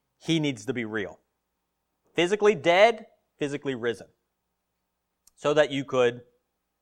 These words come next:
give him a punch in the arm, if you dared.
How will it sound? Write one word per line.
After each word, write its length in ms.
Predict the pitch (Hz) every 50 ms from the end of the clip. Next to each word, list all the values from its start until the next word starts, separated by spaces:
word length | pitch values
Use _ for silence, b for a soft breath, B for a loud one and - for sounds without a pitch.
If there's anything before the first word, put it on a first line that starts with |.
| _ _ _ _ _ _ _ _ _ _ _ -
give 100 | 139 139
him 40 |
a 40 | 135
punch 260 | - - 156 147 -
in 60 | 151 143
the 80 | 135
arm, 240 | 123 113 95 82 - _ _ _ _ _ _ _ _ _ _ _ _ _ _ _ _ _ _ _ _ _ _ _ _ _ _ _ _ _ _ _ _ _ _
if 160 | 107 101 -
you 60 | 104
dared. 320 | 92 101 90 82 - -